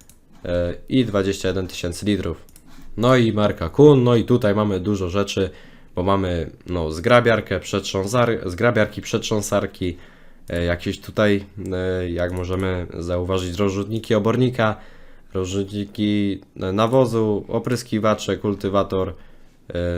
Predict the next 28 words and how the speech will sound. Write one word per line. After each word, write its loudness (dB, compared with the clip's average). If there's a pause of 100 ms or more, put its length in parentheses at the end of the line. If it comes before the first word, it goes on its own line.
(540)
nawet 0
mamy -2 (340)
presę 0 (100)
i -6 (680)
tutaj, -4 (320)
a, -4 (500)
to -6
jest -6
ten, -2
e, -2
ten, -4
ten, -2
no, -6 (260)
rozdrabniacz 2
słony, 2
słomy, 0
co -10
powie-, -8
co -6
pomaga -2
nam -4 (460)
ścielać -2
zwierzętom, -2
żeby -2
było -2
czyściej -4
w -12
grze. -6